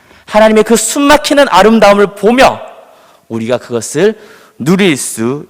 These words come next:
있는 것입니다. 오늘 읽은 말씀의 구 절을 보면 천사가 두루마리를 먹으라고 말합니다.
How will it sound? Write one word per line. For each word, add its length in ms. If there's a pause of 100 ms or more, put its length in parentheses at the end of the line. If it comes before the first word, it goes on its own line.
있는 360
것입니다. 520 (1700)
오늘 240
읽은 200
말씀의 300
구 180
절을 220
보면 520 (120)
천사가 640 (540)
두루마리를 1120 (600)
먹으라고 760
말합니다. 580